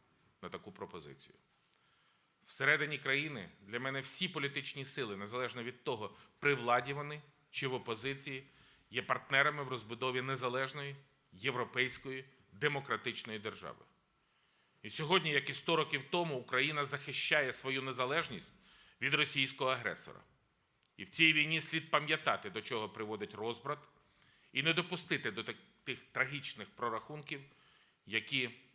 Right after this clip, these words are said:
прирекли на невдачу нашу революцію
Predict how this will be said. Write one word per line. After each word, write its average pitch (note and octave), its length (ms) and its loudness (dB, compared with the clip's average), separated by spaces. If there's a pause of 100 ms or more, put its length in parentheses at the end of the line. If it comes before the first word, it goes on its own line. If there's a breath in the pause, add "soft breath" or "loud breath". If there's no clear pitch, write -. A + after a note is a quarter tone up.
(340)
прирекли C3+ 600 2
на A2 380 -2 (120)
невдачу A#2+ 640 0 (800)
нашу G#2 440 0 (300)
революцію G#2+ 680 -6